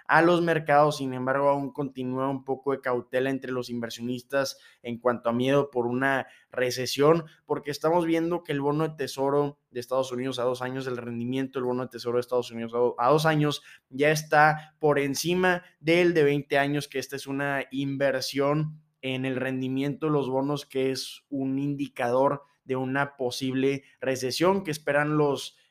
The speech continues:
los economistas, que esperan los analistas en los próximos dieciocho meses. Entonces, por eso, aunque tenemos un poco de noticias optimistas, tenemos a los inversionistas moviéndose con cautela. Entonces, hablando de resultados trimestrales, ¿qué resultados vamos a estar viendo est-, esta semana?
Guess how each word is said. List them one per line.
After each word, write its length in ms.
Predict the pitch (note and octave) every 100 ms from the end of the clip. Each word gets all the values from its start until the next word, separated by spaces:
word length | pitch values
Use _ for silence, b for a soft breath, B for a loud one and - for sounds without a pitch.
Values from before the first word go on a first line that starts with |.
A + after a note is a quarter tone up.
| _
los 260 | B2+ B2 B2
economistas, 760 | B2 C3+ B2+ B2+ C#3+ - C#3+
que 120 | -
esperan 320 | - C3 C#3
los 120 | C#3+ C3+
analistas 680 | C3 B2+ C3 - C#3+ C#3 -
en 240 | D3 D#3
los 140 | D#3
próximos 640 | D#3 C#3+ C3 - C#3+ C#3 B2+
dieciocho 580 | B2 A2+ B2 B2 - A#2+
meses. 280 | B2 C3
Entonces, 360 | B2 A#2+ C#3 -
por 200 | - C3
eso, 420 | C3+ C3 C#3+ C#3 _ -
aunque 240 | B2+ B2+
tenemos 520 | - C3+ C#3+ D#3+ E3+
un 200 | D#3 D#3+
poco 240 | D#3 D#3 E3
de 60 |
noticias 600 | D#3 D3+ D3+ C#3+ D3+ D3+ B B
optimistas, 720 | G3 G3+ F#3+ F3+ D#3 E3 D#3+
tenemos 380 | C#3+ C#3 D3 C#3+
a 40 |
los 160 | D3 C3
inversionistas 640 | B2+ B2 A#2+ C3 B2+ C#3
moviéndose 720 | C3 B2 B2+ C3+ B2+ C#3 C3+ B B
con 360 | - B2+ C3+ C#3 b b
cautela. 560 | - A2+ G#2 - G#2+ G2+
Entonces, 480 | G#2+ - C3+ D3+ D3+
hablando 320 | C#3 C#3 D3
de 60 | D3+
resultados 440 | C#3 B2+ D3 D3
trimestrales, 600 | D3+ C#3+ C3 C3+ D3+ D#3
¿qué 180 | D#3 E3
resultados 520 | F3 D3+ D3+ D#3 D3+
vamos 160 | D#3 D#3
a 20 |
estar 220 | D3+ D3
viendo 180 | C#3+ C3+
est-, 140 | - -
esta 220 | C#3+ C3
semana? 640 | C3 B2 C#3 D#3 D3+ D#3